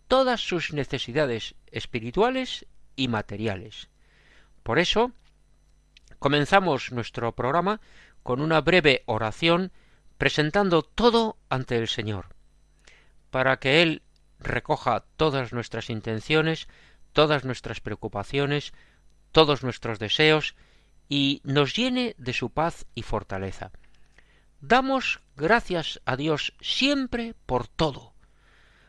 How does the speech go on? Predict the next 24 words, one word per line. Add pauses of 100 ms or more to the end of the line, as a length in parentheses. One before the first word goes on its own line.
(240)
Como
nos
decía
un
buen
amigo
y
oyente
hace
poco, (560)
al
preguntarle
cómo
estaba,
es
una
persona
que
tiene
una
enfermedad
un
poco
seria,